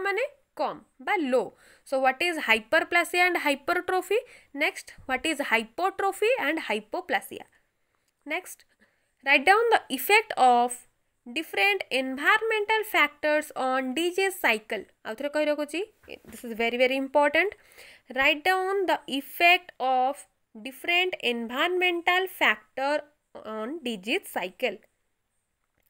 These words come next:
Next, what are pathogens? Next, what is quarantine? Next, prevention and control of plant diseases।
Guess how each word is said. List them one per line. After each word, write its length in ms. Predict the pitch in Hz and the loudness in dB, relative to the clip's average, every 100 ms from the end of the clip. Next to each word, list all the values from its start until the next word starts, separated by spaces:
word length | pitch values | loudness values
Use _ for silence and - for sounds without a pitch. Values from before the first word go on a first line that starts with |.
| _ _ _ - | _ _ _ -6
Next, 340 | 311 370 - | -6 -6 -6
what 220 | 392 330 | -2 2
are 120 | 349 349 | 0 2
pathogens? 840 | 311 285 302 254 302 202 - - _ _ _ _ _ _ _ _ _ - | 0 2 2 4 2 0 -8 -14 _ _ _ _ _ _ _ _ _ -8
Next, 480 | 240 370 - - _ _ _ _ _ | -6 -6 -10 -20 _ _ _ _ _
what 200 | - 302 | -6 -4
is 180 | 381 466 - | -2 -2 -2
quarantine? 920 | 320 254 262 269 262 349 403 254 202 _ _ _ _ _ _ _ _ _ _ _ _ _ _ - | -2 2 0 0 2 2 2 -2 -6 _ _ _ _ _ _ _ _ _ _ _ _ _ _ -10
Next, 440 | 277 302 - - _ _ _ | -8 -8 -12 -20 _ _ _
prevention 640 | 311 330 403 415 427 427 - | -6 -4 -4 -4 -2 -2 -2
and 180 | 349 339 | -2 0
control 480 | 330 302 294 311 330 - | -2 -2 -2 0 0 -2
of 360 | 277 285 - | -2 -4 -4
plant 280 | 330 392 415 | -2 0 0
diseases। 640 | 320 247 196 165 - - | -2 -2 -4 -6 -10 -18